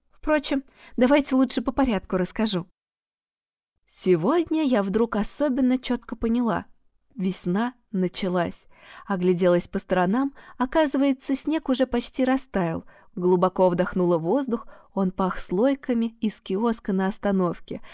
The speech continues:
а еще свежим ветром, что уносит прочь тяжелые зимние мысли и путает распущенные волосы.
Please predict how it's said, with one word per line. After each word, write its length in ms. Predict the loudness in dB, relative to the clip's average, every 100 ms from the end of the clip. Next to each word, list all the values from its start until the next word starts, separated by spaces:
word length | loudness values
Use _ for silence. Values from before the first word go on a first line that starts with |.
| -10
а 140 | 0 2
еще 260 | 2 2
свежим 480 | 0 0 0 0 -2
ветром, 480 | 0 -2 -2 -6 -8 -12 -18
что 240 | -4 2
уносит 440 | 4 4 2 0 -2
прочь 340 | 0 0 -2
тяжелые 640 | -4 -2 2 2 2 0
зимние 420 | 0 0 2 2 2
мысли 500 | 0 -2 -2 -4 -4 -12 -6
и 80 | -4
путает 420 | -2 0 0 0
распущенные 720 | -4 -4 -6 -4 -2 -2 0
волосы. 540 | -2 -4 -6 -10 -12